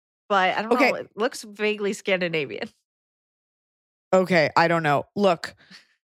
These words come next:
Speaker 2: uh, <laughs> vaguely Scandinavian. That could be anything. Um, you, if this is a dietary thing versus, like, we use salt, we don't use salt, we're co-, like, kosher, whatever.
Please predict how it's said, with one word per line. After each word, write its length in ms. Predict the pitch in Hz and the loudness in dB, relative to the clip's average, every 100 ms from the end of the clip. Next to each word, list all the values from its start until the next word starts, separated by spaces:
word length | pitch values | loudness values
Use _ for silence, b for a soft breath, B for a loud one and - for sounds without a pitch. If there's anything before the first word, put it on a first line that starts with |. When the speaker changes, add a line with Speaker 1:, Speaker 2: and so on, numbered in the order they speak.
| - | 0
Speaker 2:
uh, 240 | 185 196 - | 2 2 0
<laughs> 40 | |
vaguely 560 | 185 170 160 147 160 160 | -6 -6 -4 -2 -2 -2
Scandinavian. 480 | - 143 147 143 113 | -2 -2 -2 -2 -2
That 120 | 165 | -2
could 140 | 240 | -2
be 140 | 254 320 | 0 0
anything. 680 | 339 339 302 302 285 247 - B B B B | 2 2 2 2 0 -4 -8 B B B B
Um, 480 | 214 220 220 220 220 - _ _ _ _ _ _ _ _ | 2 4 2 0 -6 -8 _ _ _ _ _ _ _ _
you, 640 | - 180 226 277 302 311 - | -6 -2 0 2 2 2 0
if 140 | 240 | 0
this 180 | 277 285 | 0 -2
is 100 | 370 | 0
a 200 | 302 220 - - | 0 -2 -8 -4
dietary 800 | 180 151 196 240 - 392 403 392 | 0 2 2 2 0 2 2 2
thing 380 | 403 415 392 - | 0 -2 -2 -4
versus, 640 | 175 202 208 - 214 202 | 0 2 2 0 -2 0
like, 380 | 202 190 180 - | 2 2 2 -4
we 220 | 180 208 | -6 -2
use 260 | 262 214 226 | 0 0 -2
salt, 480 | - 247 240 185 - | 0 4 4 2 0
we 160 | 190 | -2
don't 220 | 220 226 185 | 0 -2 -2
use 160 | 190 | -4
salt, 420 | - 185 180 175 | 0 2 2 2
we're 180 | 180 185 | 0 -4
co-, 260 | 175 - - | -2 -4 0
like, 140 | 180 | -2
kosher, 440 | 165 - 185 180 - | -2 0 0 0 -2
whatever. 400 | 180 180 165 | 0 2 0